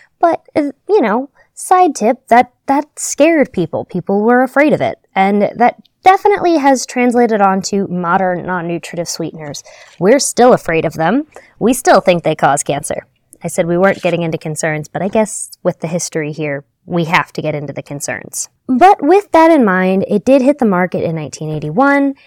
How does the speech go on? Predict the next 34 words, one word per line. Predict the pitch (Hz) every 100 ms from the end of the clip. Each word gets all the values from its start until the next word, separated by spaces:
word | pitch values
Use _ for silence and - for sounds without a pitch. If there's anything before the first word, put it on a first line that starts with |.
| _ _
It | 262
is | 302 359 311
listed | 285 311 - 320 -
as | 214 220
being | - 240 254 233 -
two | - - 285 285 277
hundred | - 247 240 269 285
times | 277 277 277 262 - -
sweeter | - - 240 269 285
than | 285 285
sucrose, | - 202 - 208 208 - - - -
similar | - 294 294 277
to | 262
sucralose, | - 220 - 196 175 170
actually. | - - - 180 185 - - - _
However, | - 339 330 311 320
there | 320 - -
does | 302 339
seem | - 349 339
to | 294
be | 254
some | 262 247 226
variation | 185 170 165 196 262 - 269
in | 269 247
that, | 226 226 - _ - - _ -
and, | 220 220
and | 202 202
some | - - 415
studies | 415 311 311 -
put | 294 285
the | 247
s-, | - - - - _ _ _ -
actual | 254 262 - 277 262 240
sweetness | - 247 240 240 240 233